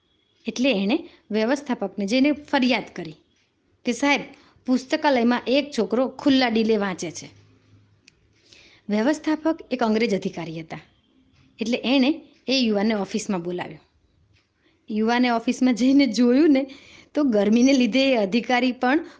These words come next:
પોતાનો કોટ કાઢી અને ખુલ્લો-, કોલર ખુલ્લા કરીને બેઠા હતા. એ વ્યવસ્થાપકે યુવાનને પૂછ્યું, "છોકરા, તને સભ્યતાની ખબર પડે છે કે નહીં?" યુવાને જવાબ આપ્યો, "પડે છે ને.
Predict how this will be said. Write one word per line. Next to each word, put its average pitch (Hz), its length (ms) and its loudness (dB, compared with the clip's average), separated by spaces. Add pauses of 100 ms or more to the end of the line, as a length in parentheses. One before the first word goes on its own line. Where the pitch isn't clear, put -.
પોતાનો 226 300 -2
કોટ 233 340 -2
કાઢી 294 360 2
અને - 380 -4
ખુલ્લો-, 233 520 2
કોલર 240 360 0
ખુલ્લા 254 400 2
કરીને 196 320 -2
બેઠા 202 260 -4
હતા. - 160 -18 (1160)
એ 262 100 0
વ્યવસ્થાપકે 214 840 -4 (260)
યુવાનને 226 340 0
પૂછ્યું, 185 460 -6 (1120)
"છોકરા, 285 340 0 (340)
તને 339 140 0
સભ્યતાની 247 560 0
ખબર 262 240 0
પડે 285 220 0
છે 508 140 0
કે 427 120 0
નહીં?" 302 320 2 (1200)
યુવાને 220 340 -2
જવાબ 196 280 -2
આપ્યો, 180 240 -10 (480)
"પડે 202 260 0
છે 311 140 2
ને. 330 120 4